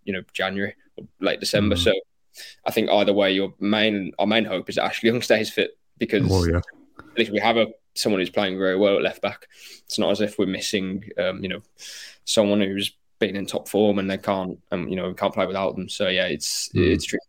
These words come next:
Speaker 1: We're potentially only missing him for this next run of games. I don't think it's the worst thing in the world, but obviously put that with Augustinsson being injured. Ashley Young's obviously, what, thirty-seven, thirty-eight now, is he?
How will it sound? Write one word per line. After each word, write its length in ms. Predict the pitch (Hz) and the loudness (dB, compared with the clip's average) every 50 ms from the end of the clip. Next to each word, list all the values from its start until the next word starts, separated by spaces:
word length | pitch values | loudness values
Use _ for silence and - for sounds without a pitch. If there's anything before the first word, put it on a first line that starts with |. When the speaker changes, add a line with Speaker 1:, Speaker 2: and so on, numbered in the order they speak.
| - - - - | -10 -10 -8 -6
Speaker 1:
We're 80 | 92 80 | -8 -8
potentially 360 | - - 120 110 95 - 98 87 | -2 0 0 2 2 0 -2 -4
only 120 | 87 92 | -4 -4
missing 240 | 92 - - - 98 | -6 -4 -2 -2 -2
him 140 | 90 92 90 | -2 -2 -4
for 320 | - - 92 90 90 90 - _ _ _ _ _ | -6 -4 -4 -4 -4 -4 -6 _ _ _ _ _
this 260 | - 113 104 - - - | -4 -2 -2 -2 -2 -2
next 220 | 104 - - - | -2 -2 0 -2
run 100 | 104 92 | -2 -2
of 80 | 95 90 | 0 0
games. 340 | 101 95 87 90 - 73 - | 0 0 0 -2 -4 -6 -6
I 40 | 78 | -4
don't 140 | 78 76 | -4 -4
think 120 | - 92 82 | -4 -6 -4
it's 60 | - | -2
the 60 | 101 | 0
worst 280 | 87 92 90 87 - - | 2 2 2 2 0 -4
thing 100 | 90 87 | -4 -4
in 60 | 92 | 0
the 60 | 92 | 2
world, 280 | 95 98 98 101 101 - - - - - - - - - _ - | 2 4 4 2 0 -2 -8 -18 -20 -18 -20 -20 -20 -12 _ 2
but 80 | 95 98 | 4 4
obviously 460 | 95 95 104 - - - 90 95 - - _ _ _ _ _ _ _ - - - - | 4 2 -2 -4 -4 -4 -6 -6 -8 -10 _ _ _ _ _ _ _ -14 -14 -14 -6
put 160 | - - - | -2 0 0
that 160 | 90 90 - | 2 2 2
with 160 | 85 95 87 - | 0 0 -2 -2
Augustinsson 560 | 95 87 95 92 - - 92 87 - 98 87 | -2 -2 -2 -2 -2 -2 -2 -2 -2 0 0
being 140 | 90 90 95 | 0 0 0
injured. 420 | 95 95 95 92 101 95 98 98 - | 0 0 0 2 2 2 2 0 0
Ashley 320 | - - - - - 101 | -2 -2 -2 0 2 2
Young's 560 | 98 90 92 92 92 92 98 - - - - - | 2 0 0 -4 -4 -2 0 0 0 0 -2 -4
obviously, 340 | 104 95 - - - 78 - - | -4 -2 -2 -4 -4 -6 -6 -10
what, 280 | - 104 - - - - | -10 -8 -8 -8 -10 -12
thirty-seven, 840 | - - - 95 90 - - - 101 95 98 95 101 101 101 107 - _ | -6 0 0 2 2 2 0 0 0 0 0 -2 -4 -4 -6 -10 -14 _
thirty-eight 460 | - - - 101 78 80 98 101 90 | -6 0 2 2 4 4 4 2 2
now, 140 | 95 110 107 107 | 0 0 0 2
is 60 | 110 | 2
he? 80 | 120 | 0